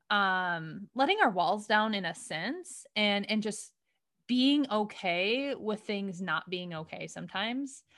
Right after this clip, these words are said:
because maybe there's a lesson there for us. And I think twenty twenty is a really great example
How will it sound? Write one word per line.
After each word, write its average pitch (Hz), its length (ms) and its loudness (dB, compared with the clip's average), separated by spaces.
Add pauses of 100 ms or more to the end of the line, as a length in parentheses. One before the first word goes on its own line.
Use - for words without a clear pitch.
(120)
because 208 300 -2
maybe 196 260 -2
there's 190 220 0
a 180 60 -4
lesson 151 340 -2
there 151 160 -8
for - 240 -12
us. - 160 -12
And 196 80 -2
I 202 80 -2
think 196 240 0 (100)
twenty 214 280 -2
twenty 214 260 -2
is 190 120 -4
a 190 60 0
really 269 280 6
great 196 240 0
example 208 680 4